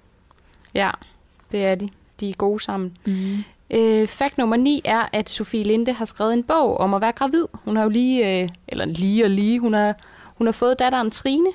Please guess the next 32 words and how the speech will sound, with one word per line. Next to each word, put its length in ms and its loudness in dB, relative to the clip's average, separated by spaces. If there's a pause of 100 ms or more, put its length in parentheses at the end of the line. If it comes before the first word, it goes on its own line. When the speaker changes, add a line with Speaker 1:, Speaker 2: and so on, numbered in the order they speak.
(120)
Speaker 2:
Mhm. 460 -2
Speaker 1:
Øh, 340 2
og 120 -2
bogen 280 0
her, 160 -2
den 140 -2
handler 300 2
om, 260 0
øh, 60 -4 (300)
at 100 -2
hun 120 2
ikke 120 -2
kan 120 2
lide 240 2
at 80 0
være 120 0
gravid, 380 -2
og 80 -4
hun 100 -4
skrev 200 -4
dagbog 420 0
fra 180 -6
den 200 -2
dag, 320 -4 (200)
hun 160 -2
vidste, 200 0
hun 100 -6
var 80 -4
gravid. 400 -6
Så, 200 -10
øh, 320 -6 (560)
Speaker 2:
Nej, 280 0